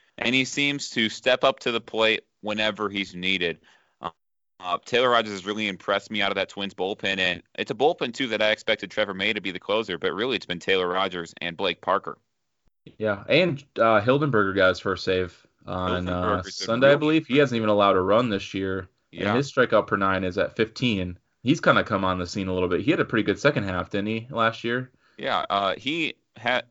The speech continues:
Speaker 1: finished last year with, I believe, a five E R A, but yeah, he really started the year off rough
Speaker 2: Yeah.
Speaker 1: and found his stuff as he got late, and it's carried into this year.
Speaker 2: Yeah, and I, that Twins bullpen's looking a little more depth-filled as it goes along, and everyone's talking about getting Craig Kimbrel,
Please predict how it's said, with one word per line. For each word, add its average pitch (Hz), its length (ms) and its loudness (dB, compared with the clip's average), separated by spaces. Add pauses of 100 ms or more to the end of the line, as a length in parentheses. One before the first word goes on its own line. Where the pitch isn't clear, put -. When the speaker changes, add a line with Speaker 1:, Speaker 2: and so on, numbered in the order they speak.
Speaker 1:
finished 131 260 -6
last 117 260 -4
year 117 80 -6
with, 98 120 -6
I - 20 -10
believe, 98 160 -4
a 87 60 -10
five 101 400 0
E 95 80 -2
R 90 360 -2
A, 90 120 -4
but 85 120 -6
yeah, 87 220 0 (380)
he 113 120 -4
really 123 200 -2
started 117 360 0
the 98 140 -2
year 101 380 0
off 98 260 2 (140)
rough 101 400 0 (240)
Speaker 2:
Yeah. 98 180 -6
Speaker 1:
and 95 100 -2
found 101 300 0
his 95 120 -8
stuff 104 280 0
as 87 140 -2
he 90 80 -6
got 90 260 -4
late, 92 300 -4
and 87 180 -10
it's - 140 -16
carried 95 260 -2
into 85 140 -10
this 85 240 -10
year. 85 240 -8 (680)
Speaker 2:
Yeah, 92 240 -2
and 95 160 -2
I, 98 120 0 (100)
that 110 200 4
Twins 143 220 2
bullpen's 110 520 0
looking 110 320 -2
a 98 40 2
little 110 160 4
more 101 200 2
depth-filled 98 640 2
as 95 160 0
it 95 100 -4
goes 95 200 -2
along, 92 400 2
and 92 80 0
everyone's 98 280 0
talking 98 180 2
about 95 160 2
getting 98 220 0
Craig 98 240 0
Kimbrel, 95 540 0